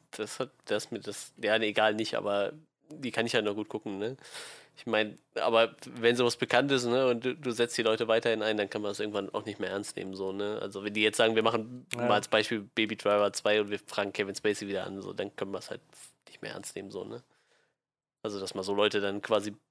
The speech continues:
Speaker 1: boykottiert, das ist schon irgendwie, äh, ziemlich sinnig dann, ne?
Speaker 2: Ja.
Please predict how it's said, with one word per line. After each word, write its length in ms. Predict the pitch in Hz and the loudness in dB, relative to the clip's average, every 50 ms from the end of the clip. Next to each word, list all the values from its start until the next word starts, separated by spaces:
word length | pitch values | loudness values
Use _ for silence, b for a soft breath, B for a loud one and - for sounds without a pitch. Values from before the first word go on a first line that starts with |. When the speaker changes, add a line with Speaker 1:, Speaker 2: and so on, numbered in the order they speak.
| _ | _
Speaker 1:
boykottiert, 560 | - 131 110 - - 107 - - 113 113 113 104 | 2 2 2 2 0 -8 -4 0 0 0 0 -2
das 140 | 101 - | -4 -6
ist 120 | 110 104 - | -4 -4 -2
schon 180 | - 104 98 98 | -2 -2 -2 -4
irgendwie, 460 | 101 101 101 98 104 101 98 98 101 | -4 -6 -6 -8 -10 -10 -10 -8 -8
äh, 220 | - - - - - _ _ _ _ _ _ _ _ _ _ _ _ _ _ _ _ _ _ _ - - | -8 -8 -10 -12 -16 _ _ _ _ _ _ _ _ _ _ _ _ _ _ _ _ _ _ _ -14 -10
ziemlich 300 | - 117 107 - - - | -10 -8 -8 -8 -10 -8
sinnig 340 | - 101 - 113 - - | -8 -10 -10 -10 -10 -6
dann, 220 | - 104 98 110 104 | -6 -6 -6 -6 -10
ne? 160 | 113 120 120 - _ _ _ _ _ B B B B B B B B B _ _ _ _ _ _ _ _ _ _ _ _ _ _ _ _ _ 113 113 | -10 -10 -10 -12 _ _ _ _ _ B B B B B B B B B _ _ _ _ _ _ _ _ _ _ _ _ _ _ _ _ _ -12 -8
Speaker 2:
Ja. 260 | 113 120 123 120 120 | -4 -4 -4 -6 -8